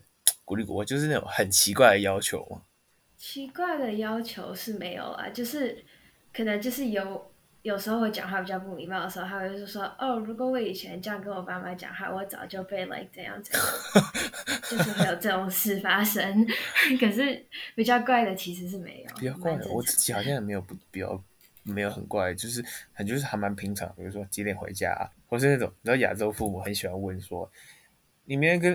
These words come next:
Speaker 1: 你明天去哪里？”啊，你就说去哪里，好，我们就讲说，呃，台北，你要去台北哪里？信义区，跟谁？跟同学，哪一个同学？高中同学，我认识吗？你不认识，那是谁？你就讲出一个名字，把他电话给我，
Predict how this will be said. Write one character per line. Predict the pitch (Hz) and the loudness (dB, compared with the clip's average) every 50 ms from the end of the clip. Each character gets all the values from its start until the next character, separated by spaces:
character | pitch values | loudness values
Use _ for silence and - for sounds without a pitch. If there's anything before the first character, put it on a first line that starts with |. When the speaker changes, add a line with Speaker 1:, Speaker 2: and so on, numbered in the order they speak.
| - - | 2 0
Speaker 1:
你 | 135 135 | 0 2
明 | 143 | 4
天 | 156 160 | 2 2
去 | 156 - 160 | 2 4 4
哪 | 135 113 110 107 | 6 6 6 4
里？” | 107 95 95 - _ _ _ | 2 -2 -6 -10 _ _ _
啊， | - 92 95 | -2 -2 -2
你 | 101 | 0
就 | 104 113 | -2 -4
说 | - 113 | -6 -4
去 | 104 - 117 | -4 -4 -2
哪 | 113 101 90 90 | -2 -2 -2 -4
里， | 87 - - - - | -6 -10 -14 -18 -8
好， | - | -6
我 | 104 | -4
们 | 104 107 | -2 -2
就 | 117 | -2
讲 | 117 - - - | -2 -2 -4 -6
说， | - - - 95 90 - - - _ _ _ _ | -10 -10 -6 -6 -6 -6 -8 -12 _ _ _ _
呃， | - - - - - - - - - - - - _ _ _ _ _ _ _ _ | -20 -20 -20 -20 -20 -20 -10 -8 -6 -6 -6 -10 _ _ _ _ _ _ _ _
台 | - 113 117 | 2 2 2
北， | 123 135 101 - _ - - - - - - - - _ _ | 4 2 -2 -2 _ -16 -16 -16 -16 -16 -18 -20 -20 _ _
你 | 127 127 | -4 -2
要 | 147 | -2
去 | 156 170 | -2 -2
台 | 165 151 123 123 | 0 2 2 2
北 | 131 127 | 2 0
哪 | 117 110 107 | 0 0 -2
里？ | 107 101 98 _ _ | -2 -4 -8 _ _
信 | - - 120 117 117 | -12 -8 -8 -6 -6
义 | 117 | -6
区， | - - - 104 98 - _ | -8 -8 -8 -10 -12 -12 _
跟 | - - 151 165 | -2 0 0 2
谁？ | 151 - - 104 98 95 | 0 2 2 2 0 0
跟 | - - 113 117 | -4 -6 -8 -6
同 | - 101 98 101 | -6 -6 -6 -8
学， | - - - - _ | -12 -12 -14 -18 _
哪 | _ - 120 | _ 0 2
一 | 139 | 2
个 | 156 | 2
同 | 151 - 120 120 123 | 2 0 -2 -4 -4
学？ | 120 - 87 - - | -8 -10 -12 -12 -4
高 | _ 123 120 | _ 2 2
中 | 123 127 123 | 2 0 -4
同 | 120 - 98 98 95 | -6 -8 -10 -10 -10
学， | - - - _ | -14 -18 -16 _
我 | 113 123 | -2 2
认 | 139 165 160 | 2 2 2
识 | 156 - 160 143 | 2 0 0 -2
吗？ | 120 107 | -2 -4
你 | 101 104 | -6 -8
不 | 101 101 113 | -12 -8 -4
认 | 117 120 120 117 | -2 -2 -2 -2
识， | 120 - - 110 123 131 | -4 -4 -6 -6 -10 -8
那 | 131 147 | -6 -4
是 | 151 156 151 | -2 -2 -2
谁？ | 143 - - 107 98 90 87 - _ _ _ | 0 -2 0 -2 -2 -4 -6 -12 _ _ _
你 | - 110 113 117 117 | -12 -10 -8 -6 -2
就 | |
讲 | 120 - 113 98 104 | 2 2 2 2 0
出 | 104 117 117 | -4 -6 -4
一 | |
个 | 113 110 | -4 -4
名 | 104 98 95 95 98 98 | -6 -6 -8 -10 -10 -10
字， | 98 95 95 95 _ _ _ _ _ _ _ _ _ _ _ _ _ _ _ _ | -12 -12 -14 -18 _ _ _ _ _ _ _ _ _ _ _ _ _ _ _ _
把 | - 110 | 4 4
他 | 131 156 | 4 4
电 | 160 165 165 170 | 4 2 4 8
话 | 170 170 165 | 8 8 6
给 | 147 - 113 117 | 6 2 0 2
我， | 113 104 92 92 | 2 0 0 -2